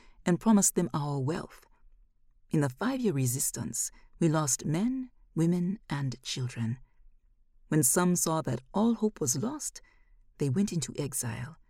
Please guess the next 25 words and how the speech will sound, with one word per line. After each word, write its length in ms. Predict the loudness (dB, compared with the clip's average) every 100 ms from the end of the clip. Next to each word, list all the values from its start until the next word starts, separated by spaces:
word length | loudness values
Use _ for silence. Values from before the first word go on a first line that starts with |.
| _ -6
and 120 | -2
assimilated 640 | 2 2 2 0 2 0 0
into 200 | -2 -4
different 460 | -6 -6 -2 -2
tribes. 540 | -2 -4 -4 -6 -8 -8 -16 -20 -20 _ -20 -20 -4
We 120 | 2 4
call 240 | 4 4
them 300 | 2 2 2
the 80 | 2
lost 480 | 0 0 -2 -4 -6
descendants 600 | -2 0 2 2 0 -2
because 420 | -4 -4 -4 -4 -10 _ _ 0
they 100 | 4
were 140 | 4
never 260 | 2 0 -2
heard 240 | -2 -2
of 140 | -2 -4
again. 460 | -4 -4 -4 -4 -10 -20 -20 -20 -20 _ -20 -16 -2
The 100 | 0
last 340 | 2 0 -2
village 300 | -2 -2 -2
to 100 | -4
fall 340 | -4 -4 -4 -2
was 160 | -2
situated 680 | 0 -2 -2 -4 -4 -6 -10